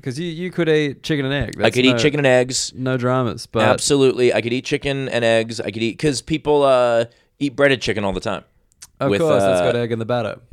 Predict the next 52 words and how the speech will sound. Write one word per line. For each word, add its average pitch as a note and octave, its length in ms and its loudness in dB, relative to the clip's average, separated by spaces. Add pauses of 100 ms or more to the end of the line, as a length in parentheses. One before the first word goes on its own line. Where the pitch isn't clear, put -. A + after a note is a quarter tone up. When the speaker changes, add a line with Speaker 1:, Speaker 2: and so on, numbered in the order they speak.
Speaker 2:
Absolutely. A2+ 560 0
Speaker 1:
Yeah. - 60 -20 (180)
Speaker 2:
And A2 120 -8
people B2+ 180 -2
Speaker 1:
All A2 100 0
right. - 20 -2
Speaker 2:
also A#2 480 2
will G#2+ 320 -2
eat, G#2+ 480 -8 (500)
uh, A2+ 120 2
but G#2 160 -2
you A2+ 100 -6
can't C3 320 -2
have B2+ 220 -2
a - 20 -6
chicken G#2+ 300 -6
sandwich G#2 400 -4
with F#2+ 100 -10
cheese C#3+ 260 -4
on F2+ 160 -4
it D2+ 200 -8 (640)
'cause G2+ 260 -6
you G#2 100 -8
can't G#2+ 300 -6
risk G#2 440 -4
stewing A2 560 -4
the G#2 100 -4
chicken D3 400 -2
in C#3+ 100 0
the D3+ 60 0
milk D3+ 240 0
of D3+ 80 0
its, C#3 180 -6 (300)
it's C#3 160 0
just, - 460 -2 (160)
it, C3 300 0 (200)
Speaker 1:
All A#2 100 -2
Speaker 2:
and - 20 0 (180)
Speaker 1:
that, - 60 -12
all C#3 60 -2
that C3 160 -2
chicken D3 320 -4
milk G#2+ 240 -4
you G#2 80 -2
hear G#2+ 120 0
so A2+ 100 -4
Speaker 2:
it, G#2 60 0
Speaker 1:
much G#2 160 -4
about. G2+ 360 -2
Speaker 2:
it D#3 160 2
started, D3 680 4
th-, B2+ 200 -12